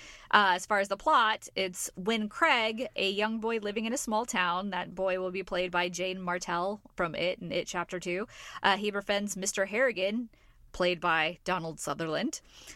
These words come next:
Uh, Mister Harrigan's an older, reclusive billionaire. The two begin to form an unlikely bond over their love of books and reading, but when Mister Harrigan sadly passes away, Craig discovers that not everything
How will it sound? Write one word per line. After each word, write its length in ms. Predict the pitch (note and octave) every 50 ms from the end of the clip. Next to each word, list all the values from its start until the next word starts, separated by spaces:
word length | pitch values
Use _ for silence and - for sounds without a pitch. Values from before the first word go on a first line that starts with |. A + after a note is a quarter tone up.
| - -
Uh, 220 | - G3 F#3+ F#3+ F3
Mister 220 | F3+ F#3 - G#3
Harrigan's 340 | G#3+ G3 G3+ G3 G#3 G3+ F#3
an 80 | F3+
older, 340 | - - G3 G3+ G3+ A3 A3
reclusive 480 | G3+ F#3+ - - G#3 G3 G#3 G3+ G3 F#3
billionaire. 600 | F3 F#3 F3+ F3 F3 E3+ E3 D#3+ E3+ F#3 A#3+ A#3+
The 100 | G#3 F3
two 180 | - - G#3
begin 240 | F3+ F#3+ F3+ F#3+ F#3+ F#3
to 80 | C4+
form 260 | - - F#3 F#3 F3+
an 80 | F#3 F3
unlikely 440 | F3+ C#4 E4+ D#4 C#4+ D4 - C#4+ C#4
bond 400 | A3 G3 F3 F3 E3+ F3+ F3+ -
over 200 | - - F#3+ G#3
their 160 | G#3 A3 A3+
love 220 | A3 F#3+ F3+ F3+ G3
of 100 | F#3+ F3
books 220 | F3+ F3 - -
and 100 | E3 E3
reading, 460 | G3 C#4 C4+ G3 D#3+ D#3+ F3+ G3 G3+
but 180 | F#3+ F3+ E3 -
when 160 | E3+ F3 E3+
Mister 240 | F3 F3 - - F3+
Harrigan 380 | F3 F3+ F3+ F#3+ F3 F3+ E3 E3+
sadly 380 | - - F3 F3 E3+ F3 E3
passes 380 | - - D#3 D#3+ - - E3 -
away, 380 | E3 D#3 A3 C4+ G#3+ G#3 A3 A3 -
Craig 240 | - A#3 A#3+ A3+
discovers 500 | A3+ A#3 - - - A#3 A3+ A3 A3+ A#3+
that 160 | - G#3 G3 G3+
not 220 | G3+ G#3 A3 -
everything 560 | - A#3 A#3+ C4 B3 - C4+ C4 B3+ B3+ C4